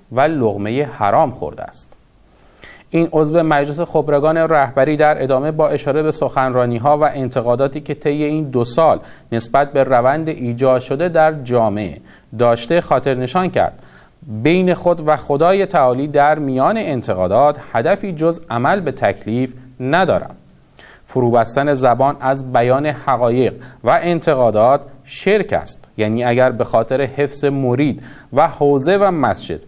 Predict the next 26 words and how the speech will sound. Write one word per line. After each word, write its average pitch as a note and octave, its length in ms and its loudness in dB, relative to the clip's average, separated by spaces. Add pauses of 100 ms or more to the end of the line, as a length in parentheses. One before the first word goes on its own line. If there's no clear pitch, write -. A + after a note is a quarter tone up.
و D3 160 4
ریاست E3+ 640 2
خود G#2+ 360 -4
سکوت A#3+ 560 -4
کنیم، C3+ 540 -2 (320)
غیر G#3 240 2
از، F3+ 140 2 (140)
غیر F#3 260 2
خدا C#3 460 0
را F#2+ 240 0 (160)
لحاظ E2+ 400 -4
کرده D#2 340 -8
ایم. - 120 -20 (1120)
وی A#3 160 4
در A3 120 6
این F#3+ 160 2
بحث F#3+ 260 2
تأکید F3+ 440 0
کرده: G2 400 0 (140)
«بنده C3+ 340 0
حتی D#3+ 420 0 (100)
قادر D3 400 4
نیستم D3+ 720 0
بدن A#2+ 340 0
خود D#3 280 -2
را C#3 240 4